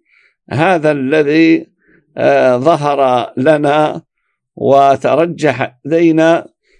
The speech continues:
من، آه، خلال أقوال أهل العلم في هذه المسألة، والعلم عند الله تبارك وتعالى.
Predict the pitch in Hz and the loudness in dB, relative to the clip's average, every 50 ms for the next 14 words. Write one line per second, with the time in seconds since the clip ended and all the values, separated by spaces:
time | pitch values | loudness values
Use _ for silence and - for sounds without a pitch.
0 | _ _ _ - 123 139 151 151 139 139 139 131 117 123 117 107 110 110 98 92 | _ _ _ -8 -4 -4 -4 -4 -4 -4 -6 -4 -4 -4 -4 -4 -4 -4 -6 -6
1 | 95 90 87 92 101 104 - 139 131 139 147 147 147 135 135 135 127 - 117 120 | -6 -6 -6 -6 -8 -4 -2 -2 0 2 2 2 2 0 0 0 -2 -2 -4 -4
2 | - 135 147 151 147 143 135 127 120 120 127 123 - _ _ _ - - _ _ | -2 0 2 2 2 2 2 0 0 -2 -2 -4 -8 _ _ _ -20 -20 _ _
3 | - - 170 165 160 151 143 143 139 127 123 - - 127 110 113 117 139 151 156 | -4 -2 0 0 0 0 -2 -2 -2 -2 -2 -2 -2 -2 -2 -2 -2 -2 -2 -2
4 | 147 143 131 123 143 139 131 120 113 127 143 139 131 135 123 113 123 123 139 131 | -2 -2 -4 -4 -2 -2 -2 0 0 0 0 0 0 0 0 0 0 -2 -2 -2
5 | - - 127 123 120 117 131 147 - - - 135 135 131 127 135 143 151 147 - | -2 -2 -4 -4 -2 -2 -4 -4 -4 -6 -2 -2 0 2 2 2 2 2 0 -4
6 | - _ _ _ _ _ _ _ _ _ _ - - 120 131 120 107 131 156 156 | -8 _ _ _ _ _ _ _ _ _ _ -4 -2 -2 0 0 0 0 0 0
7 | 151 139 135 135 131 123 113 - - _ _ _ _ - 101 135 151 147 135 135 | 0 0 0 -2 -2 -2 -4 -8 -12 _ _ _ _ -6 -4 -4 -2 0 0 0
8 | 131 127 123 131 139 131 131 135 127 135 131 127 117 - - - - 127 120 127 | 0 0 0 0 0 0 -2 -4 -4 -4 -4 -4 -6 -8 -6 -2 -2 0 2 2
9 | 127 135 139 135 135 131 - 151 156 147 139 135 - 113 - - 110 104 98 85 | 4 4 4 2 0 -2 -2 -2 -2 0 -2 -2 -2 -4 -4 -4 -4 -4 -4 -6
10 | 85 - | -10 -12